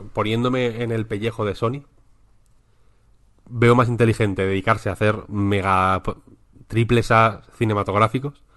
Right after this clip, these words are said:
o, o, o de apariencia cinematográfica, por lo menos. Porque, porque aunque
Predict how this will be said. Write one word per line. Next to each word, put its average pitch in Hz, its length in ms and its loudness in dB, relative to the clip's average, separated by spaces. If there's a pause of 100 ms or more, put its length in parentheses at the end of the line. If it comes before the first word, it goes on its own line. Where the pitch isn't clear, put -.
(1000)
o, 107 520 0
o, 110 340 -2
o 104 40 0
de 107 100 -2
apariencia 113 920 2
cinematográfica, 110 800 0
por 104 180 -2
lo 98 80 2
menos. 127 320 -4 (800)
Porque, 95 320 2
porque 101 220 0
aunque 95 500 0